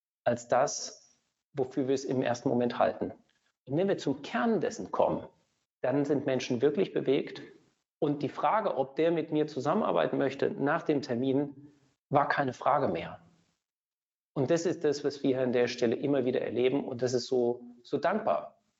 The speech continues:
Die Menschen empfehlen nach einem ersten Termin bereits.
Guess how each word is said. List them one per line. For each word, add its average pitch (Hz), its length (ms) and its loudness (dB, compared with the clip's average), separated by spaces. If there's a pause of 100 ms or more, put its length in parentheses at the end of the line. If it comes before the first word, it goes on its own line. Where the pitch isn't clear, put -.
(300)
Die 139 140 0
Menschen 170 800 0 (420)
empfehlen 208 760 0
nach 175 280 -2
einem 175 240 0
ersten - 360 -2
Termin 220 340 0
bereits. - 540 -6